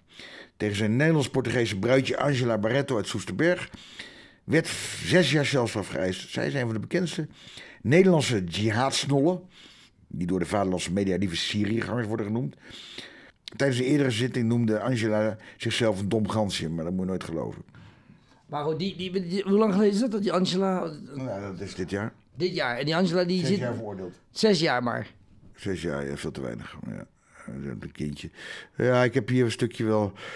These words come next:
Speaker 1: Dat is een boek van een, eh, hoofdredacteur van, van het Portugees Weekblad, een soort Elsevier.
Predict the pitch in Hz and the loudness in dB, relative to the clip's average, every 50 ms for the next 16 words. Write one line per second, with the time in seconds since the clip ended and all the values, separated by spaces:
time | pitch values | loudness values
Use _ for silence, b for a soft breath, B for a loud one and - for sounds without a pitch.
0 | B B B B B B 101 90 98 107 110 101 98 117 113 - - - 110 107 | B B B B B B -4 -2 -2 0 0 2 2 0 0 0 -2 -2 0 2
1 | 107 104 104 104 101 101 101 107 117 104 107 110 107 95 107 110 104 95 90 101 | 2 2 4 4 4 4 4 2 2 2 2 0 2 2 2 2 2 2 0 0
2 | 98 95 92 92 95 95 92 - - 87 90 85 - 95 92 87 90 92 87 85 | 0 0 0 0 0 -2 -4 -4 -6 -6 -6 -4 -4 -6 -6 -4 -4 -4 -2 -2
3 | 90 101 101 98 - 92 90 85 87 - - 78 - - 90 101 98 87 87 85 | 0 -2 -2 -2 -2 -4 -6 -6 -6 -6 -8 -6 -4 -4 -2 -2 -2 -4 -6 -6
4 | 80 82 90 98 113 | -4 -4 -4 -4 -4